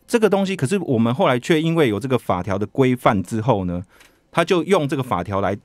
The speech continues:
单独针对于说汪传普所这，所收的这个佣金呢，来要把它没收。可是对于，呃，汪传普这个家人他们来看是说，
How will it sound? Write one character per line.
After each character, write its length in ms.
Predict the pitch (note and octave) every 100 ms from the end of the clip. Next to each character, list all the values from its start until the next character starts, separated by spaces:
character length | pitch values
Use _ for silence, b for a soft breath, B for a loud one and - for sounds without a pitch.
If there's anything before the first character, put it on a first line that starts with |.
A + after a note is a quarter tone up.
| _ _ -
单 240 | D3 F3
独 220 | - G#2+ G#2+
针 220 | C3+ C3+
对 220 | C#3+ A#2
于 40 | G#2+
说 240 | A#2+ A#2
汪 200 | B2+ C3+
传 200 | C3 A2
普 160 | G2+ F#2
所 180 | F2+ F2
这， 120 | B2 A#2
所 280 | - - G2
收 180 | - C3+
的 60 | A#2+
这 80 |
个 80 | A#2
佣 220 | A2 A2 G#2+
金 200 | G#2 G2
呢， 140 | F2+ - b b
来 140 | G2+ A#2+
要 160 | D#3
把 160 | C#3 F2
它 160 | G2 A2
没 260 | C3 G#2
收。 320 | G2 F#2 D#2+ E2 _ _ _ -
可 100 | C3
是 100 | A3+
对 280 | B3 G3+
于， 340 | E3+ D#3+ D#3+ D#3+ _
呃， 280 | A#2+ A2+ A#2
汪 160 | E3+
传 180 | F3+ D3
普 120 | C#3+ G2+
这 100 | C3
个 120 | C3+
家 240 | - C3
人 160 | A#2 G2+
他 80 | B2+
们 100 | A2
来 140 | F#2+
看 160 | B2 G#2+
是 80 |
说， 280 | G#2 G2+ G2+